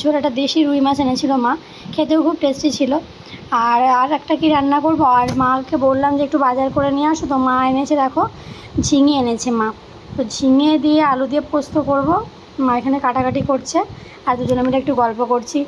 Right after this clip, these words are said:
সংসারে তো অনেক কিছুই হয়, তবে, উম, ঝামেলা অশান্তি সবই হবে, তবে মিলেমিশে থাকাটাই সংসার, না হলে তো সংসার করা যাবে না। এবার বড়মশাইকে খাবার দিয়েও দিয়েছি। এই দেখো, আমাদের বাড়িতে একটা পুচকু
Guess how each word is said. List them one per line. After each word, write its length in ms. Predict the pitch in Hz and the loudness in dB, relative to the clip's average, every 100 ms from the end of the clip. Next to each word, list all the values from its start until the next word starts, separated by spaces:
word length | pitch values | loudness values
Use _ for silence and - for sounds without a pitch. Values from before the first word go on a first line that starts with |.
| - - - - | -8 -20 -16 -2
সংসারে 340 | 330 320 349 339 | 0 2 2 2
তো 40 | 339 | 2
অনেক 140 | 302 294 | 2 -2
কিছুই 200 | 302 320 285 | 0 2 2
হয়, 140 | 277 269 | 2 0
তবে, 200 | 254 269 285 - 339 | 0 0 0 -2 0
উম, 180 | 294 254 240 | 2 2 0
ঝামেলা 340 | 262 262 277 262 | 2 2 2 0
অশান্তি 300 | 269 269 277 294 | 0 -2 0 0
সবই 240 | 262 285 277 | 0 2 2
হবে, 140 | 262 262 | 2 2
তবে 120 | 262 254 | 2 2
মিলেমিশে 380 | 247 262 269 254 | 2 0 0 0
থাকাটাই 380 | 240 240 285 302 330 - - - - | 0 0 2 2 2 0 -16 -14 -4
সংসার, 300 | 247 240 240 220 247 | -2 0 -2 -2 0
না 60 | 233 | 0
হলে 140 | 233 254 | 0 -2
তো 40 | 240 | -2
সংসার 260 | 240 254 247 | 0 0 0
করা 140 | 247 247 | 0 2
যাবে 160 | 247 320 | 2 2
না। 60 | 359 330 - - - 302 | 0 -4 -14 -18 -4 2
এবার 140 | 294 294 | 4 4
বড়মশাইকে 440 | 294 294 302 294 302 | 2 2 0 0 0
খাবার 180 | 294 294 262 | 0 0 0
দিয়েও 240 | 294 302 294 | 2 2 4
দিয়েছি। 300 | 294 269 302 320 - - - - - - - - | 0 2 0 -2 -6 -20 -20 -20 -20 -20 -8 -2
এই 80 | 226 247 | 0 0
দেখো, 160 | 226 254 | 0 0
আমাদের 180 | 226 233 | 2 2
বাড়িতে 180 | 226 226 254 | 2 0 -2
একটা 120 | 320 - | -2 -4
পুচকু 380 | 453 - - | -6 -4 0